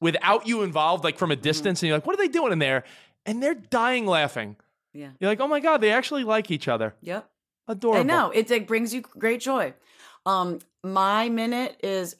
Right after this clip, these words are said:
Speaker 2: count me down. You didn't even let me count you down.
Speaker 1: Oh, I'm sorry. Three, two, one, go.
Speaker 2: Um, Keegan, I was at work and Matt sent me almost like a text script of the conversation that he just had. Matt yelled at him about something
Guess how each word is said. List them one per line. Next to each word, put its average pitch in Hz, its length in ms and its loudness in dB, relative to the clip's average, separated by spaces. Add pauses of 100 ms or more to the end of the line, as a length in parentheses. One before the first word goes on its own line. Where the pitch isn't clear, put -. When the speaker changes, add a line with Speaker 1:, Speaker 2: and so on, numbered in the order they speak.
(160)
Speaker 2:
count 214 180 -6
me 220 60 -4
down. 185 220 -2
You 139 80 -4
didn't 156 100 -4
even 147 80 -4
let 147 80 -4
me 147 80 -4
count 147 220 -10
you 139 60 -8
down. 139 260 -10
Speaker 1:
Oh, 101 240 -10
I'm 117 100 -10
sorry. 104 200 -8 (100)
Three, 143 240 0
two, 127 280 -4
one, 120 280 -6
go. 117 320 -6 (520)
Speaker 2:
Um, 170 380 0
Keegan, 170 460 -4
I 151 80 0
was 151 100 -4
at 151 220 -2
work 139 340 -4 (160)
and 135 240 -4
Matt 139 260 -4
sent 143 280 -4
me 131 100 -6
almost 143 320 -4
like 139 160 -4
a 131 80 -6
text - 460 -8
script - 600 -4
of 135 120 -6
the 135 80 -10
conversation 139 560 -6
that 147 80 -4
he 147 100 -4
just 147 160 -12
had. 160 240 -4
Matt 139 200 -4
yelled 135 280 -2
at 147 60 -8
him 147 60 -6
about 151 260 -2
something 180 480 -8